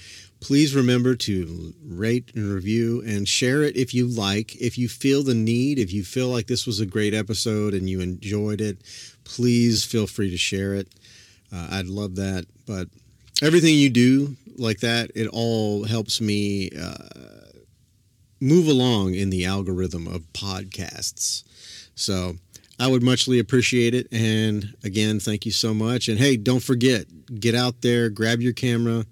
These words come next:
or your phone, and go shoot. Just practice, practice, practice. Uh, I love you guys. I'll see you in the next one.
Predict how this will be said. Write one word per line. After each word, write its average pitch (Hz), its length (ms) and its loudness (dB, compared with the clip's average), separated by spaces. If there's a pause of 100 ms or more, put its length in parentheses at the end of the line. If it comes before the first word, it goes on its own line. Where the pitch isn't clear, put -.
(100)
or 110 140 -2
your 113 100 2
phone, 117 580 0 (380)
and 104 140 -2
go 113 160 2
shoot. 120 480 2 (160)
Just 110 280 -4
practice, 117 360 -6
practice, 104 400 -4
practice. 95 600 -4 (640)
Uh, 85 280 -10
I 101 60 -4
love 117 220 -2
you 123 120 0
guys. 127 480 2
I'll 95 140 -4
see 123 260 4
you 127 60 8
in 123 40 6
the 123 60 6
next 123 280 4
one. 98 240 0